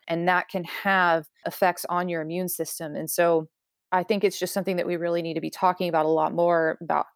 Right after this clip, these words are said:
why it's so important that we support kids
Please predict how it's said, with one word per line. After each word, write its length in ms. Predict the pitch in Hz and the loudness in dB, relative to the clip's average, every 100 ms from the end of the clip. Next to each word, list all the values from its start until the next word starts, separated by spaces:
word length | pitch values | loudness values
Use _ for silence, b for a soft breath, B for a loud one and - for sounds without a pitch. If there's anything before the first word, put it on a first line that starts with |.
| - | -16
why 440 | 180 170 180 175 | -10 -2 0 2
it's 180 | 165 - | 0 -2
so 200 | - 180 | -2 -2
important 460 | 165 - 180 170 - | -2 0 0 0 -2
that 240 | 160 - 175 | -2 -2 -6
we 180 | 165 | -8
support 480 | - - - 175 - | -4 -6 -2 -2 -2
kids 480 | - 285 226 180 | 2 6 6 6